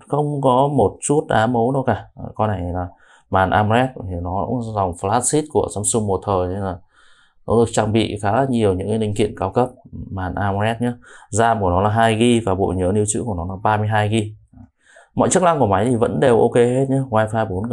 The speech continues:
vẫn ok hết. Bán, ờ, rẻ hơn cả máy bàn phím nha mọi người, hai trăm rưỡi thôi. Đấy,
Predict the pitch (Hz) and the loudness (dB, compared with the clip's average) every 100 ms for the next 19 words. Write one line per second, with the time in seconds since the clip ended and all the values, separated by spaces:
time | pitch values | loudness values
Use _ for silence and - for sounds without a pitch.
0 | 98 90 90 120 120 107 113 120 120 _ | -4 -4 -2 0 2 2 0 -4 -6 _
1 | 95 - _ _ _ - 92 104 123 123 | -20 -20 _ _ _ -6 -2 -2 0 0
2 | 117 98 90 120 110 90 90 113 98 98 | 2 2 2 0 0 -2 -4 -4 -4 -6
3 | 95 120 110 98 95 _ _ - 107 104 | -6 -6 -6 -8 -10 _ _ -10 -8 -6
4 | 104 113 120 127 - _ _ _ _ _ | -4 -2 0 -2 -8 _ _ _ _ _
5 | - | -16